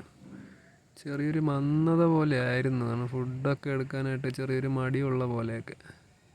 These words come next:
നേരത്തെ നമ്മുടെ ഓറഞ്ച് ക്രാഫിഷും വൈറ്റും ഒക്കെ തോട് പൊളിച്ച സമയത്തും ഒരു ഫുഡ് എടുക്കാനൊക്കെ കുറച്ച് മടി കാണിച്ചിരുന്നു. അപ്പോൾ എനിക്ക് ചെറിയ സംശയം ഉണ്ടായിരുന്നു.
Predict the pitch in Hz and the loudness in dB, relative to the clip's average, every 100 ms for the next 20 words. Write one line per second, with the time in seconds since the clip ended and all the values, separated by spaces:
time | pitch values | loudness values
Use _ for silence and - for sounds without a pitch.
0 | - _ _ _ _ _ 143 131 131 139 | -20 _ _ _ _ _ -10 -6 -4 -2
1 | 147 160 156 151 147 147 147 147 147 - | 0 2 4 4 4 4 4 2 -2 -12
2 | - - - 131 131 135 139 151 156 151 | -20 -20 -8 -4 0 2 2 2 2 2
3 | 143 139 139 - 147 135 131 135 - 156 | 0 0 -2 -2 -2 0 0 -2 -2 -2
4 | 143 143 147 139 139 143 139 143 143 135 | -2 -4 -4 -2 0 0 -2 -4 -4 -2
5 | 135 131 131 165 - - - - - _ | -4 -6 -8 -10 -14 -20 -20 -20 -20 _
6 | _ _ 156 143 151 151 160 151 151 151 | _ _ -12 -10 -6 0 0 0 0 0
7 | 147 143 143 147 - - - 160 135 135 | -2 -4 -8 -8 -14 -10 -2 0 0 2
8 | 151 - - - 131 131 - 120 117 135 | 0 -4 -12 -8 -6 -4 -6 -6 -6 -4
9 | 131 135 - 151 147 143 143 147 190 156 | -4 -4 -4 -6 -4 -4 -6 -4 -2 0
10 | 147 156 131 123 151 | 2 4 4 4 2